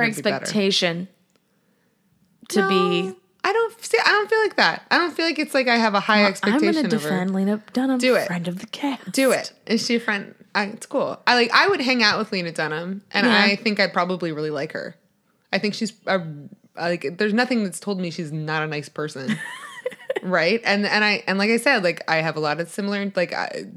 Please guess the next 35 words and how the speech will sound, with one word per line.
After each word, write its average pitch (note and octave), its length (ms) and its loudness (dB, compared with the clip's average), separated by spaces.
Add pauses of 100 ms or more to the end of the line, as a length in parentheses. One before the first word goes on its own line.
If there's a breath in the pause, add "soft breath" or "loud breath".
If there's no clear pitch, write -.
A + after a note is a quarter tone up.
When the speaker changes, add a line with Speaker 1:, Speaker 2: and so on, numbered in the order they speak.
(200)
Speaker 1:
Girls G#3+ 520 2 (240)
spoke G3 420 -2
to F#3+ 100 0
me F3+ 240 0
as, D3+ 220 -4
like, D3+ 240 -4
this A#3 100 4
Speaker 2:
Yeah. F3+ 140 4
Speaker 1:
is, D3+ 220 -10
this E3+ 200 -10
is D#3+ 100 -12
fun D#3+ 240 -6
and D#3 100 -8
it's D3+ 100 -12
really D#3+ 180 -4
interesting. D#3 480 -8
And, D#3 180 -8
like, D3+ 240 -8 (440 soft breath)
she - 200 -4
showed D#3+ 280 -2
fat E3 320 0
sex. D#3+ 480 -2
Like, F3+ 140 -4
she G#3 180 -2
showed G3 360 2
a F3 100 -2
lot E3+ 260 2
of E3 120 -4
different D#3+ 280 -8
things E3 360 -4
that D#3 200 -4
we D#3+ 200 -4
have D#3+ 180 -2
not D3+ 400 -4
seen D3+ 360 -10